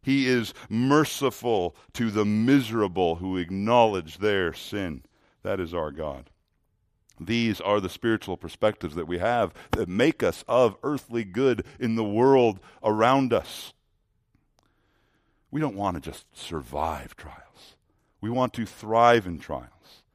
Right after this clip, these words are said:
We want to, to do earthly good in trials. We wish to be God's people in trials. We may not go looking for them,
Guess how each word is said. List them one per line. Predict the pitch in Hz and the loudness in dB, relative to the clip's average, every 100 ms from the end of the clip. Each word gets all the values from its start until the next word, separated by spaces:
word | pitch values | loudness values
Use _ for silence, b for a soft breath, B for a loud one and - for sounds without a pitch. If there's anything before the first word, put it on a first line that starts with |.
| _ _ _ _ | _ _ _ _
We | 101 | -8
want | 104 113 - | -4 -4 -4
to, | - 101 95 b b b | -8 -6 -8 b b b
to | - 117 | -6 -6
do | 95 123 123 | 0 2 2
earthly | 117 123 113 110 | 2 0 0 -6
good | 98 98 110 107 | -4 0 0 -2
in | - 101 104 | -4 -4 -4
trials. | 95 - 82 73 64 - - _ _ _ _ _ _ _ _ _ _ _ _ _ _ _ _ - | -6 -6 -6 -6 -10 -20 -20 _ _ _ _ _ _ _ _ _ _ _ _ _ _ _ _ -6
We | 107 | -2
wish | 123 - | -2 -4
to | 101 | -6
be | 110 | -4
God's | 95 113 120 117 104 - | 0 2 4 4 0 -8
people | - 117 101 - 85 69 _ | -12 -10 -8 -6 -6 -6 _
in | 87 92 87 78 76 | -6 -4 -4 -8 -16
trials. | - 71 69 - - - _ _ _ _ _ _ _ _ | -14 -12 -12 -16 -20 -20 _ _ _ _ _ _ _ _
We | 101 | -4
may | 120 | 0
not | 120 107 | 0 2
go | 110 | 2
looking | 101 110 147 156 | 2 0 0 -2
for | 135 143 143 | -2 0 2
them, | 156 175 | 2 0